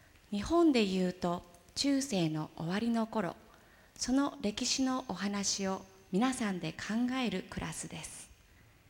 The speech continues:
まずはもちろん宿題から。私は昨日までに集まった宿題をいただきました。ちょっとだけその中から三人分の答えを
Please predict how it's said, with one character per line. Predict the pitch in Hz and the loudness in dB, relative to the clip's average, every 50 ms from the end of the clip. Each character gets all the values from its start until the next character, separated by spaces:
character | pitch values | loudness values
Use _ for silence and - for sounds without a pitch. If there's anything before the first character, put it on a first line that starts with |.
| - _ _ _ _ _ _ _ _ _ - _ _ _ _ _ - - - | -20 _ _ _ _ _ _ _ _ _ -20 _ _ _ _ _ -16 -6 0
ま | 220 285 320 | 2 2 2
ず | - 294 | 4 4
は | 220 185 165 - - - - - - - - | 4 4 4 2 -2 -8 -16 -20 -20 -12 -4
も | - 165 - | -2 -2 0
ち | - - 254 | 2 0 2
ろ | 240 220 | 2 4
ん | 180 165 165 | 2 2 2
宿 | 160 - - - - 175 170 | 0 -2 -4 -2 -2 -4 -2
題 | 180 175 170 160 | -2 -2 -2 -2
か | 160 - 165 156 | -4 -4 -6 -6
ら。 | 156 147 - - - - - - - - _ _ _ _ _ _ _ _ _ - _ _ _ _ _ _ - - - _ - _ _ _ _ _ _ _ _ _ _ _ _ - | -6 -6 -10 -10 -16 -20 -20 -20 -20 -20 _ _ _ _ _ _ _ _ _ -20 _ _ _ _ _ _ -20 -20 -20 _ -20 _ _ _ _ _ _ _ _ _ _ _ _ -8
私 | - 214 214 269 262 - - 247 | -6 0 0 2 2 4 2 2
は | 233 233 | 2 0
昨 | 233 - | 0 0
日 | - 240 262 311 349 | 2 4 6 8 8
ま | 302 254 226 | 8 8 6
で | 196 190 | 6 4
に | 175 170 170 - - | 4 4 2 2 -2
集 | 170 - - - 208 | -4 -4 -2 0 2
ま | 220 233 | 2 2
っ | 233 - - | 0 -2 -2
た | - 175 - - - - - | -2 -2 -2 -2 -8 -4 -2
宿 | - - - - 196 196 | -2 -2 0 0 0 2
題 | 185 202 196 196 196 190 | 4 4 4 6 4 4
を | 190 185 190 - - - - - - - | 2 2 0 -2 -6 -18 -20 -20 -14 -12
い | 175 | -6
た | - 180 | -4 -2
だ | - 180 180 | -2 -2 -4
き | - - - 180 | -4 -4 -2 -2
ま | 180 180 | 0 0
し | - - | 0 -2
た。 | - - - - - - - - - - - - - - - - - - - - - - - _ - - _ - - - | -2 -2 -4 -6 -8 -20 -20 -20 -20 -20 -20 -20 -20 -20 -20 -20 -20 -20 -20 -20 -20 -20 -20 _ -20 -20 _ -20 -14 -4
ち | - - | 0 0
ょ | 254 | 0
っ | - | 2
と | - - 320 | 4 2 4
だ | 302 302 294 | 6 4 4
け | 302 - 277 262 - - - | 4 4 2 2 2 0 -6
そ | - - - | -8 -2 2
の | 226 233 233 240 | 2 4 6 8
中 | 247 247 247 240 233 | 8 6 6 4 2
か | 233 - 165 | 2 2 -2
ら | 156 156 - - | 0 -2 -4 -4
三 | - - 196 214 233 254 269 | -4 -2 0 2 4 6 8
人 | 269 269 269 262 | 10 10 10 8
分 | 262 262 254 247 240 | 8 6 4 6 6
の | 226 220 | 4 4
答 | 220 - 202 - - 220 226 | 0 0 -4 0 2 2 2
え | 226 208 165 | 4 2 0
を | - | 0